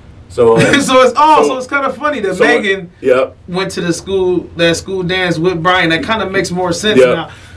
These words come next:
Speaker 2: coming from a baby's perspective.
Speaker 1: Yeah.
Speaker 2: Okay, that, I, I can see that.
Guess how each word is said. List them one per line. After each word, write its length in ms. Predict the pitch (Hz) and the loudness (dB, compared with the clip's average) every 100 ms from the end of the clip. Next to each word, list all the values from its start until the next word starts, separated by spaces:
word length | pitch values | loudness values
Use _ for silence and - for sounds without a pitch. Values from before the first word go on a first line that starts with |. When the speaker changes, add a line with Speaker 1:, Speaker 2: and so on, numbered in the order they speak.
| - | -6
Speaker 2:
coming 280 | 214 196 180 | -2 0 0
from 200 | 196 180 | -4 -4
a 60 | 160 | 0
baby's 340 | 185 175 165 | 2 2 0
perspective. 580 | - 160 196 185 - - | -6 -6 -2 -2 -2 2
Speaker 1:
Yeah. 1160 | 131 127 98 - - - - - - - - 240 | 4 4 2 -6 -20 -20 -20 -20 -20 -14 0 0
Speaker 2:
Okay, 400 | 285 214 180 180 - - - - - | 2 -2 -2 -4 -10 -20 -20 -20 -4
that, 300 | 180 508 523 - | 0 0 -2 -8
I, 120 | 220 - 214 | -8 -4 0
I 160 | 277 | 0
can 120 | 277 | 0
see 220 | 269 320 330 | 0 4 4
that. 220 | 214 - | 2 -6